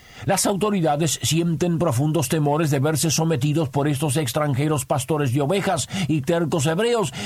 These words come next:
y así decretan que todos los niños varones que naciesen entre los hebreos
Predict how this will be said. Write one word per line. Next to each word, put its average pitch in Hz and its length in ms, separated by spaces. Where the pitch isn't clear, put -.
y 185 80
así 196 240
decretan 185 680
que 180 160
todos 233 480
los 170 240
niños 202 500
varones 165 480
que 170 120
naciesen 160 580
entre 151 320
los 147 180
hebreos 208 460